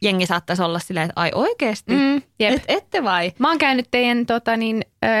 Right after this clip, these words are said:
Speaker 2: kotiovella vaan,
Speaker 1: Niin
Speaker 2: mut te ette ollut
Speaker 1: oot.
Speaker 2: kotona silloin.
Speaker 1: Niinpä.
Speaker 2: Mä kävin kysyä, että pääsisikö Sara leikkiin?
Speaker 1: <laughs>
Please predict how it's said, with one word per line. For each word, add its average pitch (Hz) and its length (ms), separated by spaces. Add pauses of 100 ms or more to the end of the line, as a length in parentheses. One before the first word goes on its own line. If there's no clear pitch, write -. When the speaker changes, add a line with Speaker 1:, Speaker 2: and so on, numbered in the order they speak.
(100)
Speaker 2:
kotiovella 196 720
vaan, 185 140
Speaker 1:
Niin 302 160
Speaker 2:
mut - 120
te 262 120
ette 247 180
ollut 208 180
Speaker 1:
oot. 254 80
Speaker 2:
kotona 202 380
silloin. 220 300 (260)
Speaker 1:
Niinpä. 262 460
Speaker 2:
Mä 240 240
kävin 220 260
kysyä, 208 260
että - 140
pääsisikö 302 460
Sara 285 300
leikkiin? 247 640
Speaker 1:
<laughs> 302 120